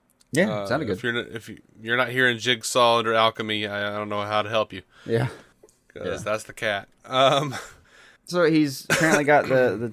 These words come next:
Speaker 1: transmutation thing going on enough that he can, I, I don't know what his agenda is as far as, he says he's getting the world ready, I guess. Um, I don't know
Speaker 2: Mm-hmm.
Speaker 1: what he means by that, or how, or how turning people that used to be metas into metas again is, is related,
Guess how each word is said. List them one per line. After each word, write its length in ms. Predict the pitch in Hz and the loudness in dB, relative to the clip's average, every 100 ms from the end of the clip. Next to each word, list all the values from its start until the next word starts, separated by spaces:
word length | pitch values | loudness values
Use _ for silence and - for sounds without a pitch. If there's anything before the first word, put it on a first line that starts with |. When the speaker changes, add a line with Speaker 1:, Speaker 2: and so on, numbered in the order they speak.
| - | -10
Speaker 1:
transmutation 720 | - 131 123 123 117 120 113 110 | -6 -4 -4 -6 -4 -4 -4 -8
thing 220 | 117 110 | -6 -4
going 200 | 107 107 | -2 -2
on 120 | 107 | -2
enough 240 | 101 104 - | -4 -6 -6
that 80 | |
he 80 | 101 | -8
can, 400 | - 95 95 90 - - | -6 -8 -6 -8 -12 -4
I, 140 | 107 - | -2 2
I 60 | |
don't 100 | 139 | 2
know 60 | 135 | 2
what 160 | 127 117 | 2 2
his 220 | 123 107 | 0 -4
agenda 340 | 107 113 113 107 | -4 -2 -2 -2
is 180 | 104 101 | -4 -4
as 120 | 95 | -8
far 260 | - 95 | -2 -2
as, 160 | 92 87 | -2 -4
he 200 | 101 113 | -6 -6
says 260 | 104 120 104 | -4 -4 -4
he's 160 | 104 | -6
getting 200 | 101 104 | -4 -4
the 60 | 101 | -4
world 240 | 92 87 | -4 -4
ready, 400 | 85 95 98 98 104 | -4 -2 -2 -6 -8
I 120 | - | -8
guess. 320 | 98 101 - - | -6 -6 -8 -12
Um, 360 | 95 82 - - | -10 -10 -12 -8
I 80 | 101 | -6
don't 100 | 104 | -2
know 160 | 101 | -2
Speaker 2:
Mm-hmm. 120 | 98 | -4
Speaker 1:
what 140 | 95 98 | -4 -4
he 60 | |
means 220 | 98 127 117 | -2 -2 0
by 140 | 104 | 2
that, 260 | 101 95 - | 2 0 -4
or 420 | 90 104 104 101 | -4 0 2 0
how, 500 | 95 104 98 98 95 - _ _ | 0 0 2 0 -2 -8 _ _
or 160 | 135 139 | 2 6
how 140 | 139 | 4
turning 320 | - 143 131 123 | 4 0 -2 -2
people 260 | 127 123 | -4 -2
that 80 | 110 | -2
used 160 | 117 - | -4 -4
to 60 | |
be 80 | 117 | -4
metas 320 | 110 107 104 | 0 0 -2
into 320 | 110 107 - 104 | -2 -4 -2 -2
metas 300 | 98 95 90 | 0 -2 -2
again 260 | 95 92 | -4 -2
is, 300 | 92 90 - | -4 -8 -10
is 360 | 92 90 95 - | -8 -8 -10 -6
related, 520 | 92 101 85 85 | -2 -2 -2 -6